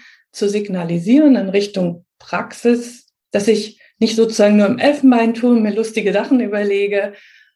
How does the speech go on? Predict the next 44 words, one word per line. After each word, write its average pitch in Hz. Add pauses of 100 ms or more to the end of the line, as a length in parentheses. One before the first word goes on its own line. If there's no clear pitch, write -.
und 208
sag, 196
ja, 185
mach 190
das 226
mal, 214
sondern 190
es -
ist 262
halt 208
bei 190
mir 220
zum 202
Beispiel 185
erstmal 185
eine 180
Idee 220
und 208
ich -
versuche 208
selbst 196
zu 208
schauen, 202
wie 196
weit 185
trägt 294
diese 175
Idee 196 (500)
und 202
zugleich 196
damit 208 (100)
auch, -
hoffe 202
ich, 202
Resonanz 190
zu -
erzeugen, 202
dass 202
sich 214
auch -
andere 269
damit 165
beschäftigen 175
mögen, 202